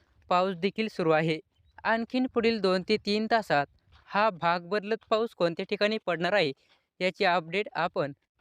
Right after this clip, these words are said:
पाहूयात. तर इकडे गोरेगाव, पुणे, खेड, जुन्नर, अहमदनगर, श्रीरामपूर, वैजापूर, मनमाड, नाशिक, इगतपुरीचा काही भाग,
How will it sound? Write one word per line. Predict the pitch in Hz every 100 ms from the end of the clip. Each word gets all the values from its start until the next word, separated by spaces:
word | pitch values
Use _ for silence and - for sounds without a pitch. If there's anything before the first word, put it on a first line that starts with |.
| 185
पाहूयात. | 151 147 143 135 _
तर | 185
इकडे | 196 220
गोरेगाव, | 190 175 165 156 135 - _ _ _
पुणे, | 208 202 147 135 _ _ _ _ -
खेड, | 190 156 - _ _ _
जुन्नर, | 156 190 208 196 147 -
अहमदनगर, | 190 175 190 196 202 160 151 175
श्रीरामपूर, | _ 185 190 202 196 165 143 -
वैजापूर, | 170 175 202 190 180 143 - _ _ _
मनमाड, | 170 185 208 190 147 -
नाशिक, | 175 175 185 202 151 - _
इगतपुरीचा | - 180 190 - 196 196 208 208 -
काही | 165
भाग, | 185 160